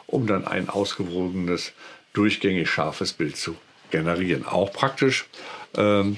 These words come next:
kann man auch mit anderen Möglichkeiten machen, aber ist in der Kamera gleich drin. Praktisch auch bei der Kamera. Das Ganze wird auch als Einzelbild auch noch alles abgelegt. Man hat also nicht nur das zusammengerechnete Bild, sondern auch die Einzelbilder und kann dann halt,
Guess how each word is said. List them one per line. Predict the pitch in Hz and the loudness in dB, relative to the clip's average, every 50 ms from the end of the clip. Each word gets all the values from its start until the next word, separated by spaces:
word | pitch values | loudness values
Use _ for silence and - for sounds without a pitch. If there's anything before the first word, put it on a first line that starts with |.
| - | -4
kann | - - 101 98 | -2 0 2 2
man | 101 92 92 95 - - | 4 2 2 0 -2 -2
auch | - 87 85 - | -2 -2 0 0
mit | 101 - | 0 0
anderen | - 120 117 104 101 101 | 2 2 4 2 4 4
Möglichkeiten | 101 98 - - 90 - - 90 82 - | 2 0 0 -2 -4 -2 0 0 0 0
machen, | 92 76 - - - | -2 -2 -2 0 0
aber | 123 123 110 | 2 2 2
ist | - - - | 0 0 -2
in | 95 | -2
der | 82 | -2
Kamera | - - 104 92 87 90 | -2 -2 -2 0 0 0
gleich | 85 78 76 76 - | -2 -2 -4 -6 -4
drin. | - - 165 175 185 190 - - - _ _ | -2 2 2 2 2 0 -4 -14 -20 _ _
Praktisch | - - 113 120 - - - - | -4 0 0 0 0 -2 -2 0
auch | - - 95 | 0 2 2
bei | - 98 | 2 2
der | 92 92 87 | 2 2 0
Kamera. | 82 - 107 95 92 90 87 90 87 82 82 - - _ _ _ - - - _ _ _ _ _ _ _ _ - - - - - - _ _ - | 0 0 0 0 2 2 2 2 2 0 0 -4 -8 _ _ _ -20 -20 -20 _ _ _ _ _ _ _ _ -16 -16 -16 -16 -18 -20 _ _ -2
Das | - 90 90 - - - | 0 2 2 2 2 2
Ganze | - 90 104 117 107 - - 107 101 98 95 92 - - - - _ _ - | 2 2 2 2 2 2 4 4 4 4 2 0 -4 -12 -20 -20 _ _ 0
wird | 113 110 98 | 2 2 4
auch | 90 - | 2 2
als | 95 - - - | 0 -2 0 0
Einzelbild | - 120 110 - 107 101 98 92 | -2 0 0 0 0 0 0 0
auch | - - | 0 0
noch | - - 85 - | 0 0 -2 -2
alles | - - 120 104 92 85 - | -2 0 0 0 0 0 0
abgelegt. | - 147 147 - - 120 104 101 110 107 107 104 - - | 0 -2 0 2 2 4 6 6 6 4 4 2 -2 -4
Man | - 90 85 | -6 -6 -6
hat | - - 98 98 | -4 -4 -4 -2
also | - - - 90 | -2 -2 -2 -2
nicht | 85 92 90 - - - | -2 -4 -4 -4 -4 -2
nur | 87 | -2
das | 82 80 78 - - - - - - - - - - | 0 0 0 -2 -4 -6 -10 -20 -20 -20 -20 -20 -12
zusammengerechnete | - - - 104 110 120 123 120 107 101 95 92 - - 110 87 - 98 | -6 -2 0 2 4 4 4 4 2 2 2 2 0 0 -4 -2 -2 -2
Bild, | 82 73 87 85 90 90 | -2 0 0 0 0 -2
sondern | - 78 78 85 85 - | -4 -4 -4 -4 -4 -6
auch | - - | -6 -6
die | - - - | -4 -4 -2
Einzelbilder | - 95 95 - - 92 87 87 85 85 71 | -2 -2 -2 -2 -2 -2 -2 -2 -2 -2 -4
und | 73 78 - | -4 -6 -8
kann | - 78 78 82 | -6 -6 -4 -4
dann | 76 73 82 78 65 69 - | -4 -4 -4 -4 -6 -6 -6
halt, | - - - - - | -6 -6 -6 -8 -14